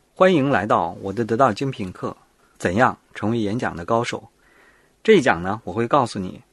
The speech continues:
如何设计出优美的演讲结构。说到演讲结构的本质，就是三个关键词：关键的内容、提炼抽象、排列组合。但是这样说呢，还是有点抽象，所以今天我就给你四个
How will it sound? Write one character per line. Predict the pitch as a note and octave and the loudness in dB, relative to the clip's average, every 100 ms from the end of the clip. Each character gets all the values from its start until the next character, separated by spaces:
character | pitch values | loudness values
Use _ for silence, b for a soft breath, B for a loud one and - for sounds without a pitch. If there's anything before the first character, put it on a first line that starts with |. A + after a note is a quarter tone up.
| _ - | _ -4
如 | A2+ | -2
何 | B2+ B2 B2 | 0 0 0
设 | - | 0
计 | G#2+ | -4
出 | G2+ - B2+ - | -6 -6 -8 -4
优 | B2+ C3+ | 0 0
美 | A#2 | 0
的 | D#2+ | -4
演 | F2+ F2 | -6 -6
讲 | A2+ E2 | -6 -8
结 | E2 D#2+ | -8 -8
构。 | - - - _ b b b b b - | -6 -8 -10 _ b b b b b -4
说 | - G#3 | 2 4
到 | D3+ | 4
演 | A#2+ E3+ | 4 0
讲 | A#2 | 0
结 | F2 G#2 | 0 0
构 | D#3+ | 0
的 | C3 | 0
本 | G#2 E2 | -2 -6
质， | D#2+ C3 - _ _ _ _ | -6 -6 -6 _ _ _ _
就 | - B2+ | 0 0
是 | G#2+ | 0
三 | C3+ C3 | -2 -2
个 | |
关 | G#2+ C3+ | -2 -2
键 | C3+ G2+ | -2 -6
词： | G2 - D#2 - _ _ _ _ _ _ | -8 -10 -12 -14 _ _ _ _ _ _
关 | - E3 | 0 2
键 | E3+ B2 | 4 2
的 | A#2+ | 2
内 | F3+ | 0
容、 | G#2 - - - _ _ | 0 -4 -12 -20 _ _
提 | - A2 | -2 4
炼 | C3+ G2 | 4 2
抽 | - B2+ | -2 -4
象、 | C3+ A#2 - _ _ _ - | -4 -6 -8 _ _ _ -10
排 | - | -4
列 | G2+ F2+ | -2 -4
组 | - | -6
合。 | - - - _ b b b b b - | -12 -14 -16 _ b b b b b -2
但 | F3+ | 2
是 | E3+ | 4
这 | A3+ | 4
样 | E3+ | 4
说 | D3+ F3 | 4 2
呢， | D#3+ - _ | 2 -4 _
还 | - - A2 | -14 -4 0
是 | C#3 F#3 | 4 4
有 | |
点 | A#2+ F#2 | 4 2
抽 | - B2 | -2 -6
象， | - - _ _ _ - | -6 -10 _ _ _ -8
所 | D3 | -4
以 | |
今 | C3+ E3 | -2 -2
天 | E3 | 0
我 | C#3 | 0
就 | A#2+ | -2
给 | A2+ A#2 | -2 -2
你 | B2+ | -2
四 | F#2+ - C#3+ | -4 -4 -4
个 | G2+ | -4